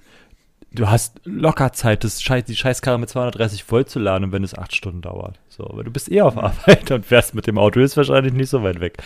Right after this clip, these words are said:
Speaker 1: Und dann steht's dann zwölf Stunden bei dir zu Hause oder so, weißt du?
Speaker 2: Ja, ja,
Speaker 1: Ähm,
Speaker 2: ist halt
Speaker 1: und
Speaker 2: so.
Speaker 1: am Wochenende f-, fährst du vielleicht auch nicht. Ja, gut, dann fährst du mal ins Grüne, so, hey, ja, dann fährst du hundertzwanzig Kilometer, wow.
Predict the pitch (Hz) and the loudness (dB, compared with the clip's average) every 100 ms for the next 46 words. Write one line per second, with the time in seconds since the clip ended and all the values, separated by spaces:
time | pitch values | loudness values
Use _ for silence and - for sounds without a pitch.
0 | - - - - - 110 113 - 131 - | -16 -16 -18 -16 -8 -2 -2 2 0 2
1 | 143 135 143 135 - - 135 135 - 135 | 4 4 2 -4 -10 0 2 2 0 0
2 | 135 139 143 151 202 110 87 85 85 85 | 0 2 2 2 0 -4 -6 -8 -10 -12
3 | 87 92 117 156 170 - - - - 135 | -14 -12 -10 -8 -10 -12 -20 -20 -16 -4
4 | 123 135 117 127 - 113 120 117 127 135 | -2 0 -2 -6 -8 -2 2 2 2 2
5 | 135 120 131 123 117 131 - 123 135 127 | 0 0 -4 -4 2 4 4 0 0 2
6 | 139 139 107 101 - 90 - 95 98 92 | 0 2 0 -2 -6 -8 -6 -4 -6 -6
7 | 107 120 131 98 90 92 101 113 107 90 | -6 -4 -4 -4 -6 -4 -2 0 0 -2
8 | 92 113 120 - - 98 101 - 123 131 | -6 -4 -4 -6 -6 -4 -6 0 -2 -2
9 | - 95 92 - 98 87 92 107 95 | -6 -6 -6 -6 -6 -6 0 2 2